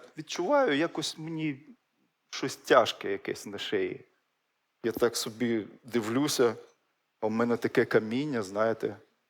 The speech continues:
як хомут такий. Думаю, що це таке? Якось тяжко, відчуваю, якось тр-, трохи нахилюся і вже все, я буду там в воді. І потім я прокинувся, я згадав, що,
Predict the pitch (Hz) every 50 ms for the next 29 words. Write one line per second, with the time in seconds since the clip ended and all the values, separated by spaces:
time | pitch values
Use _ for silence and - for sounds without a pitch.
0 | _ _ _ _ _ _ _ _ _ _ _ _ _ _ - 117 120 110 - -
1 | - - 139 131 127 131 131 123 110 - - - - - - 101 92 92 - -
2 | _ _ _ _ - 107 107 110 107 104 101 101 95 - - - - - - -
3 | - - - - - 139 - 165 - - - 131 120 107 107 117 117 - - 127
4 | - - - - - _ _ - 147 151 90 - - - - 139 123 120 113 120
5 | 127 123 127 135 135 127 127 - - 151 156 190 202 196 339 220 160 165 165 -
6 | - - - - - 175 165 _ - 170 156 - - 190 202 202 - 190 180 190
7 | 190 - 196 190 214 226 196 - - 165 170 165 156 156 170 170 - - - 151
8 | 117 113 113 117 120 127 131 135 123 - 131 127 120 113 123 120 107 98 90 _
9 | _ _ _ _ _ _ _ _ _ _ _ _ _ _ _ _ _ _ _ _
10 | _ _ _ _ _ - 135 131 - - 165 156 - 170 165 160 170 165 160 -
11 | 165 151 - - 214 220 214 202 170 - - 165 147 147 156 151 151 127 127 139
12 | 151 151 185 190 151 110 101 - - - 120 113 110 107